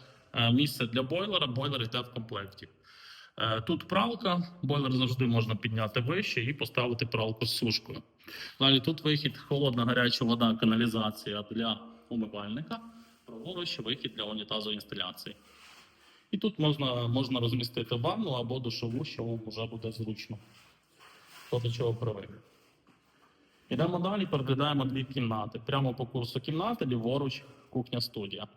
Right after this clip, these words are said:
Перша кімната. У всіх кімнатах і також в кухні, е, стоять панорамні вікна. Вікна компанії Алюпроф.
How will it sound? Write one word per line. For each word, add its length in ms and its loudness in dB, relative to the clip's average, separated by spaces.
Перша 320 4
кімната. 440 0
У 140 4
всіх 440 2
кімнатах 600 0
і 60 -4
також 360 -4
в 180 -14
кухні, 440 -4
е, 100 2
стоять 500 6
панорамні 480 8
вікна. 400 2
Вікна 600 -2
компанії 540 0
Алюпроф. 580 2